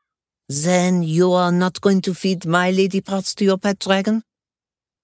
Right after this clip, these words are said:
She searches my face for assurance and affirmation. I force my best choir boy face. "No, ma'am. I saw those men intended you harm.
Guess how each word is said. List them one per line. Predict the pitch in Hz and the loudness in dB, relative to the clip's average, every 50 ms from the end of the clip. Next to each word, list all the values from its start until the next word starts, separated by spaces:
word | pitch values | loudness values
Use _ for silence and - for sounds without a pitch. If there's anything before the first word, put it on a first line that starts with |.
| _ _ _ _ | _ _ _ _
She | - - - - 82 - | -14 -12 -12 -10 -10 -6
searches | - - - - 92 82 80 - 82 73 - | -4 -2 0 0 0 0 -2 -4 -4 -4 -4
my | 69 71 71 71 | -4 -4 -4 -6
face | - - - 95 90 87 76 - | -4 -2 0 0 0 0 -2 -6
for | - - 71 67 | -6 -4 -4 -4
assurance | 60 60 - - - 110 104 98 92 90 - | -4 -6 -6 -2 -2 0 0 0 -2 -2 -2
and | 87 90 87 | -2 0 0
affirmation. | 92 90 90 - 90 87 92 101 104 104 - - 71 64 65 - _ _ _ _ _ _ _ _ _ _ _ _ _ _ _ _ _ _ _ - | 0 0 0 0 -2 -2 0 0 0 0 -2 -4 -6 -8 -12 -16 _ _ _ _ _ _ _ _ _ _ _ _ _ _ _ _ _ _ _ -4
I | - 139 131 107 95 90 104 127 151 156 - | -2 0 0 2 2 0 0 -2 -4 -6 -8
force | - - 104 90 78 - - - | -4 -2 -2 -2 -2 -4 -4 -6
my | 85 65 65 64 | -6 -6 -6 -8
best | 58 92 95 123 160 175 - - | -8 -4 -2 -2 -2 -2 -6 -10
choir | - - - 143 117 92 90 | -4 -2 0 2 2 2 0
boy | 82 76 78 76 73 | -2 -2 -2 -2 -4
face. | 73 - 82 73 71 65 - - - - _ _ _ _ _ _ _ _ _ _ _ _ _ _ _ | -2 -2 -2 -2 -2 -4 -4 -6 -6 -8 _ _ _ _ _ _ _ _ _ _ _ _ _ _ _
"No, | 214 233 240 220 190 | 0 2 2 2 2
ma'am. | 147 104 87 78 69 65 57 - _ _ _ _ _ _ _ _ _ - | 0 0 -2 -4 -6 -8 -12 -16 _ _ _ _ _ _ _ _ _ -4
I | - 110 123 | -2 -2 0
saw | - - 139 131 127 120 | 2 2 4 4 4 2
those | 120 123 123 107 | 2 0 0 0
men | 127 135 135 135 | 0 0 2 2
intended | 131 135 135 151 156 151 151 147 143 | 0 0 0 0 0 0 0 -2 -2
you | 165 151 | -2 0
harm. | 151 190 202 165 120 78 62 - | 0 0 0 0 -2 -4 -6 -10